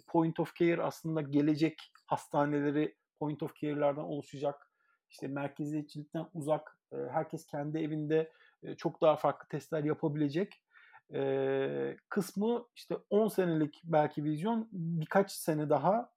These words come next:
e, hızlı şekilde yani üç dört seneye belki yayılıp, e, o tarafta Gens Biotech için çok ciddi anlamda bir, e, pazara, e, şey yap-, pazara erişme şansı, e, yakalattı. E,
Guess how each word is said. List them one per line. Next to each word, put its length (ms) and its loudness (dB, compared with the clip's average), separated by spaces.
e, 40 -6
hızlı 200 -2
şekilde 280 -4
yani 160 -4
üç 200 -10
dört 200 6
seneye 340 0
belki 280 4
yayılıp, 300 0
e, 40 -8
o 260 -2
tarafta 420 2
Gens 340 0
Biotech 340 -4
için 220 -10
çok 240 -4
ciddi 300 -4
anlamda 400 -2
bir, 140 -2
e, 60 -8
pazara, 460 10
e, 60 -2
şey 160 0
yap-, 180 0
pazara 260 0
erişme 320 -2
şansı, 480 -10
e, 40 -12
yakalattı. 720 -8
E, 60 -12